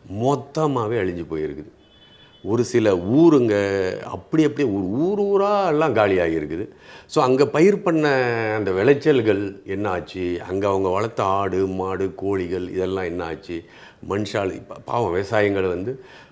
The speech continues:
அஹ், ஏதோ சின்ன சின்னதா சேர்த்து வச்சு ஒரு சின்ன வீடுல, ஒரு குடிசை வீடு, இல்ல ஓட்டு வீடு, இந்த மாதிரி தான் இருக்கிறாங்க.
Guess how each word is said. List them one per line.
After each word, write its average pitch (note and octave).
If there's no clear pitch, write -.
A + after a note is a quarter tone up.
அஹ், -
ஏதோ A2+
சின்ன A#2
சின்னதா A2
சேர்த்து G#2
வச்சு D#2+
ஒரு G2
சின்ன F#3
வீடுல, F2
ஒரு F2+
குடிசை G2+
வீடு, F2
இல்ல F2+
ஓட்டு G2
வீடு, F2+
இந்த G2+
மாதிரி A#2
தான் G#2+
இருக்கிறாங்க. E2+